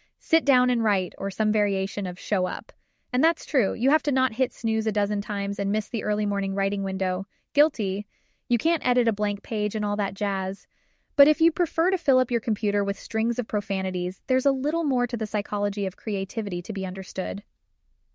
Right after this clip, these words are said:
At U S C, I took a phenomenal class called The Science of Happiness. It explored the psychology and science behind happiness and contentment. On the first day, our professor said that it would be the most important class we'd ever taken,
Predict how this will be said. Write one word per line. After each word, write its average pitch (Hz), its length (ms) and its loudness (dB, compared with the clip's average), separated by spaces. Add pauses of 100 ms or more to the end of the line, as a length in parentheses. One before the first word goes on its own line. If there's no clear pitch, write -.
(540)
At 277 140 4
U 311 200 4
S 370 120 0
C, 208 340 0
I 214 100 0
took - 180 0
a 247 60 0
phenomenal 220 640 2
class 190 340 -4
called 202 260 -2
The 196 80 -2
Science 202 460 -2
of 190 80 -6
Happiness. 190 640 -8 (400)
It 262 80 4
explored 302 440 2
the 330 60 -4
psychology 220 640 0
and 208 140 -4
science 196 380 -4
behind 196 260 -2
happiness 202 540 -4
and 196 160 -8
contentment. 180 520 -6 (460)
On 240 140 6
the 233 80 4
first - 340 4
day, 208 220 6
our 202 160 2
professor 214 420 0
said 190 300 0
that 202 100 0
it 202 80 0
would 208 100 2
be 208 140 0
the 196 140 4
most 214 420 4
important 214 460 -2
class 185 340 0
we'd 202 220 -2
ever 202 240 2
taken, 180 520 -4